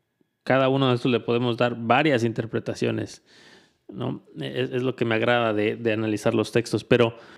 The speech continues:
sí iba más como más apegado al hecho de, de planificar,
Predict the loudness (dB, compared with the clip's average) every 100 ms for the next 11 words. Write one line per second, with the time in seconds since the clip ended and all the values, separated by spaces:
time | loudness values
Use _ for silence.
0 | _ -20 -4 6 8 8 6 6 6 4
1 | 4 4 6 6 6 4 4 4 6 6
2 | 4 2 -4 -18 -4 2 2 2 0 0
3 | 2 2 2 0 -6 _ -4 -2 0 2
4 | 2 2 -2 -4 2 4 4 2 -8